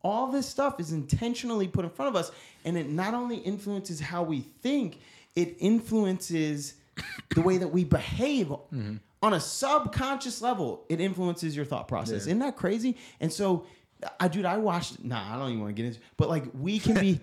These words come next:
Speaker 2: <laughs>
Speaker 1: we can be so easily manipulated. And so when you're aware of
Speaker 2: Mm.
Speaker 1: that, you're on guard. You're
Speaker 2: Yeah.
Speaker 1: on guard, and you're saying, like, you, you are, you're forced to think critically. What is this person actually trying to do right now? Like,
Speaker 2: Yep.
Speaker 1: even if I'm sitting in front of a salesperson,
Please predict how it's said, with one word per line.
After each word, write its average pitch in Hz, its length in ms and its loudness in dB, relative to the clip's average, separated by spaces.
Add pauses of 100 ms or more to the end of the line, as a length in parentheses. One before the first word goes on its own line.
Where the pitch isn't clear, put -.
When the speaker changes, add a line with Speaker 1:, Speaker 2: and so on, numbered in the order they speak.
Speaker 2:
<laughs> 131 100 0
Speaker 1:
we 208 260 6
can 233 300 2
be 185 500 0
so 185 320 -2
easily 170 340 0
manipulated. 160 680 -2
And 143 100 -4
so 160 80 -6
when 147 160 -2
you're 143 140 -2
aware 131 440 2
of 160 120 0
Speaker 2:
Mm. 95 60 -2
Speaker 1:
that, 117 360 0
you're 131 180 -4
on 127 300 -6
guard. 123 540 4 (200)
You're 139 140 4
Speaker 2:
Yeah. 139 60 0
Speaker 1:
on 131 100 -4
guard, 147 380 2
and 117 100 0
you're 117 100 0
saying, 127 380 -2
like, 120 160 -2 (380)
you, 147 180 -4
you 147 300 0
are, 165 240 2
you're 123 160 2
forced 190 460 -2
to 160 60 -2
think 120 280 -4
critically. 107 420 -4
What 151 220 -2
is 202 100 -4
this 196 140 -8
person 151 340 -8
actually 127 240 -6
trying 113 460 -4
to 113 60 -2
do 185 180 -2
right 113 120 0
now? 117 140 -4
Like, 120 120 -6
Speaker 2:
Yep. 240 80 -4
Speaker 1:
even 269 180 -2
if 285 100 -2
I'm 175 120 0
sitting 185 240 -2
in 160 80 -2
front 165 180 -2
of 143 60 0
a 123 40 0
salesperson, 127 840 -4